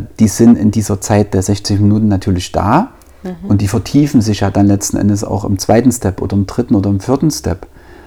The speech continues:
Speaker 1: Und dann ist es möglich, irgendwann mal vielleicht auch das Herz nochmal tiefer anzusprechen über eine andere Meditation.
Speaker 2: Ja.
Speaker 1: Oder in die Persönlichkeitsentwicklung zu gehen, über ein Coaching und so weiter.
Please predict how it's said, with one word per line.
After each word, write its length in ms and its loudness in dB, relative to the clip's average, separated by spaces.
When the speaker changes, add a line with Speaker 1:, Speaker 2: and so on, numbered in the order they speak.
Speaker 1:
Und 240 2
dann 180 6
ist 140 6
es 120 -2
möglich, 440 4
irgendwann 420 2
mal 300 2
vielleicht 440 0
auch 120 -6
das 360 -6
Herz 340 -4
nochmal 280 4
tiefer 280 0
anzusprechen 540 -2
über 120 0
eine 120 2
andere 220 0
Meditation. 840 -2
Speaker 2:
Ja. 60 -12
Speaker 1:
Oder 220 6
in 40 8
die 60 8
Persönlichkeitsentwicklung 1200 2
zu 160 -2
gehen, 460 4
über 200 0
ein 140 4
Coaching 460 2
und 160 0
so 100 -4
weiter. 340 -6